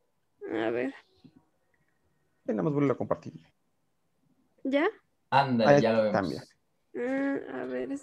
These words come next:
Speaker 1: que, mm, ¿ahí se ve? ¿Se sigue
Speaker 3: Sí.
Speaker 1: viendo?
Speaker 3: Sí, sí,
Speaker 2: Sí,
Speaker 3: sí.
Speaker 2: sí, sí, sí.
Speaker 1: Ah, ok. Bueno, eh, en estos, por ejemplo, eh, son tres estilos diferentes. ¿Qué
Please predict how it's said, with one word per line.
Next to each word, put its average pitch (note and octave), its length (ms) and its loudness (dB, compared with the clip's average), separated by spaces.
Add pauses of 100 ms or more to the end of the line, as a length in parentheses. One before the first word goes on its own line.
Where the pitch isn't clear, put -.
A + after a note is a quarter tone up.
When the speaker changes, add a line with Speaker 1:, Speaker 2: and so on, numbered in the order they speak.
(140)
Speaker 1:
que, F#4 360 -4 (1500)
mm, D4 520 0 (1160)
¿ahí D4 240 4
se D#4 120 6
ve? F4 120 8 (120)
¿Se - 140 -8
sigue D#4+ 140 4
Speaker 3:
Sí. E4 60 6
Speaker 1:
viendo? E4 220 6 (180)
Speaker 3:
Sí, B3+ 100 -6
sí, B2+ 140 -8
Speaker 2:
Sí, G#3 100 4
Speaker 3:
sí. D4 200 4 (120)
Speaker 2:
sí, B3+ 80 0
sí, B3 140 2
sí. C4 80 2
Speaker 1:
Ah, C4+ 200 0
ok. - 80 -20 (1160)
Bueno, C4+ 320 4 (100)
eh, C4+ 680 8
en C#4+ 140 0
estos, F#4 360 4
por B3+ 180 0
ejemplo, D#4 540 6 (840)
eh, C4 480 6
son F4 260 6
tres G4 240 6
estilos F4 460 6
diferentes. C#4 920 2 (800)
¿Qué D4 340 2